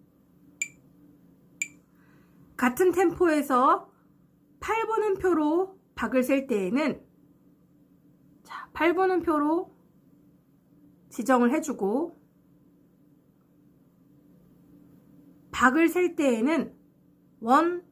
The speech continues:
and 투 and 쓰리 and 포 and 이라고 읽어. 같이 읽어볼까? One and two and three and four and. 그리고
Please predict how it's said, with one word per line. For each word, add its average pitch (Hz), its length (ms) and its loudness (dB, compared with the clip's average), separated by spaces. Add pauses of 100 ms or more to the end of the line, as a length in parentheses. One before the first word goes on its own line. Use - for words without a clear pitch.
and 208 360 -4 (100)
투 359 380 2 (240)
and 311 320 -2 (100)
쓰리 330 580 2 (140)
and 277 320 -4 (160)
포 370 380 0 (180)
and 320 400 -4
이라고 214 320 -4
읽어. 180 580 -2 (1080)
같이 - 280 -6
읽어볼까? 247 640 2 (1600)
One 285 340 0 (180)
and 320 480 -2
two 349 280 2 (200)
and 311 360 0 (100)
three 349 340 2 (200)
and 311 320 -4 (100)
four 349 460 -2 (100)
and. 190 460 -6 (280)
그리고 254 640 2